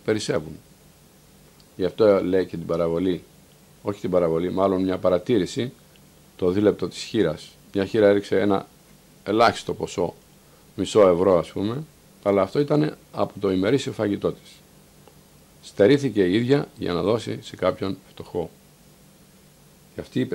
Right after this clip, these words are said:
θυσία είναι πραγματικά μεγαλύτερη από αυτήν που κάνει ένας ο οποίος έχει εκατό και δίνει τα δέκα, έτσι. Ή έχει χίλια και δίνει τα πενήντα, ή τα εξήντα, ή τα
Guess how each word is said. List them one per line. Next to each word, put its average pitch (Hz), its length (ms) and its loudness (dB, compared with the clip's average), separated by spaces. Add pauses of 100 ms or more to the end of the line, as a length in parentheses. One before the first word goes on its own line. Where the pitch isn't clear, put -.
θυσία 139 360 -2
είναι 123 100 0
πραγματικά 90 480 -2
μεγαλύτερη 117 600 -2 (240)
από 90 200 -8
αυτήν 104 260 -4
που 92 80 -10
κάνει 98 240 0
ένας 95 260 -2
ο 87 60 -6
οποίος 90 300 -8
έχει 87 280 -6 (580)
εκατό 135 560 0 (120)
και - 140 -6
δίνει 90 240 0
τα 87 140 2
δέκα, 85 360 0 (320)
έτσι. 98 340 -10 (1160)
Ή 107 120 0
έχει 92 160 0
χίλια 123 380 0
και 101 160 -2
δίνει 98 260 0
τα 85 160 -2
πενήντα, 85 440 -2 (880)
ή 101 120 -6
τα 98 140 -2
εξήντα, 87 420 -6
ή 98 120 0
τα 85 360 -2